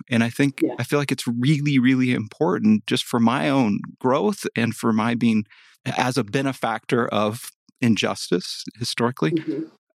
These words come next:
Speaker 1: Do people of color, how, I'm not, and, and I don't mean to ask you to speak for everyone, but, uh, what is it like for people of color to talk about race with white people?
Speaker 2: Uh,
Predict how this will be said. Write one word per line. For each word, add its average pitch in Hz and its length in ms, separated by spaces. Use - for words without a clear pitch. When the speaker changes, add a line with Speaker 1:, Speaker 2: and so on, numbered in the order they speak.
Speaker 1:
Do 214 120
people 349 420
of 285 160
color, 220 440
how, - 260
I'm 160 140
not, 180 220
and, 160 260
and 135 100
I 143 60
don't 160 140
mean 156 100
to - 100
ask 127 280
you 131 40
to 127 60
speak - 400
for - 240
everyone, 143 320
but, 120 160
uh, 147 160
what 175 280
is 196 140
it 170 80
like 175 220
for 165 140
people 170 240
of - 80
color - 340
to 143 100
talk 139 320
about 123 240
race 110 400
with 117 160
white 110 240
people? - 300
Speaker 2:
Uh, 233 200